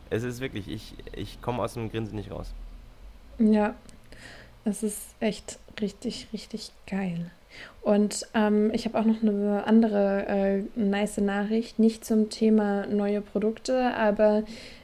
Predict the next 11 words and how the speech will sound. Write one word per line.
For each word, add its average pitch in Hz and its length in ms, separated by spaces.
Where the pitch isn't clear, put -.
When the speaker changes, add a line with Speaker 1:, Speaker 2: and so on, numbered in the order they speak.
Speaker 2:
es 208 400
gibt - 380
auch 208 240
momentan 214 640
den 208 200
niedrigsten 214 840
Schweinebestand, 202 1200
ähm, 190 420
in 190 220
Deutschland 180 680
seit, 185 720